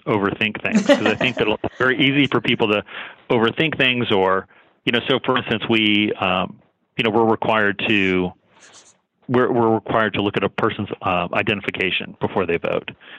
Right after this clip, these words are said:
We wanna make sure that that person is who they say they are. It's a pretty straightforward process, you know, but sometimes people will, you know, they'll, they'll kind of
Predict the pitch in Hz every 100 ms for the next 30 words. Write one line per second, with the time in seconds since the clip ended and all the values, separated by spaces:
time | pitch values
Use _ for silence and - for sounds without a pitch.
0 | - 117 110 104 98 110 95 90 98 92
1 | 101 - 95 90 123 95 90 151 147 131
2 | 120 113 107 98 _ - - - 113 -
3 | - 110 98 104 104 _ 95 - 113 107
4 | 110 101 - - - - 156 143 143 160
5 | 151 139 - 127 123 107 107 107 - _
6 | _ _ _ - 160 151 110 101 101 160
7 | 120 - 110 95